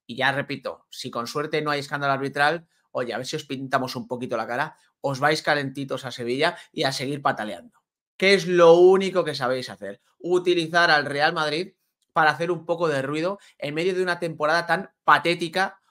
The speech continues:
como la que está firmando el Sevilla, luchando por no descender a segunda división y eliminado absolutamente de todas las competiciones. Los hijos, repito, de Medina Cantalejo.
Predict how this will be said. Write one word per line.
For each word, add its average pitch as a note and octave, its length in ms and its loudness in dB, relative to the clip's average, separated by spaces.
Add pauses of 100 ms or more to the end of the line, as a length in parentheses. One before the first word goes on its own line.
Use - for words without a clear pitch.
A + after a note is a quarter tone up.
(100)
como D#3+ 220 -2
la D3 120 2
que C#3+ 60 -8
está D#3+ 220 -4
firmando D#3+ 420 -6
el D#3+ 100 -4
Sevilla, G#2 500 -10 (240)
luchando F3+ 720 0
por D#3+ 200 -2
no F3+ 220 -2
descender E3 560 -2
a C#3 80 0
segunda D#3 440 -6
división D3 560 -8 (220)
y E3+ 180 -2
eliminado E3 480 -2
absolutamente E3 840 -4 (180)
de D#3+ 320 0
todas E3 380 0
las D#3 160 -4
competiciones. C3+ 800 -8 (100)
Los D#3+ 460 0
hijos, F3+ 500 -4
repito, D3+ 840 -2 (300)
de E3 200 2
Medina E3 640 -4 (160)
Cantalejo. D3 720 0